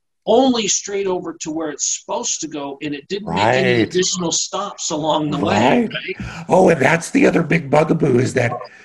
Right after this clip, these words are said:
Speaker 2: the I R S is willing to leave their tax in the game, but you have to be willing to leave all of your money in
Speaker 1: Right.
Speaker 2: the deal as well. And
Speaker 1: Right.
Speaker 2: so that's why the reinvestment targets are so important as well.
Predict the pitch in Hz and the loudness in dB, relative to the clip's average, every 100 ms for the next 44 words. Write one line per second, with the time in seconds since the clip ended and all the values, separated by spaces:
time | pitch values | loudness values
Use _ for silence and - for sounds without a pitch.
0 | - - _ _ 127 117 139 185 185 175 | -20 -20 _ _ -2 0 2 4 4 4
1 | 165 - - - - - - 123 90 92 | 2 -4 -14 -20 -20 -10 -2 -2 -2 -4
2 | 120 175 165 135 113 - - - - - | 2 4 4 2 -4 -6 -4 -4 -4 0
3 | 139 139 - 120 127 - - 90 82 85 | 0 0 -2 -4 -4 -4 -10 -8 -2 -2
4 | 80 82 85 _ - - - - - _ | -2 -6 -10 _ -20 -20 -20 -20 -20 _
5 | _ 113 - - 123 165 143 - 117 110 | _ -4 -4 -6 4 4 4 2 -4 -2
6 | 110 110 101 98 92 - - 117 117 107 | -2 -4 -4 -6 -6 -8 0 2 2 -2
7 | 101 92 107 127 95 82 73 60 _ _ | -8 -10 -2 -2 -2 -6 -8 -14 _ _
8 | _ _ - - - _ - 104 95 107 | _ _ -20 -20 -20 _ -4 -2 -2 -4
9 | 95 87 82 92 95 71 - _ - - | -4 -2 -6 -2 -4 -4 -12 _ -20 -20
10 | - - 127 120 151 135 113 - - - | -20 -8 -6 -2 2 2 2 -2 -10 -20
11 | _ - 147 170 185 160 135 127 104 120 | _ 0 0 0 0 2 2 0 -2 -4
12 | 98 131 - 131 107 101 104 92 - 104 | 0 0 0 -4 -2 -2 -4 -6 -6 -8
13 | 85 101 85 82 107 107 - | -6 -8 -8 -8 -4 -4 -8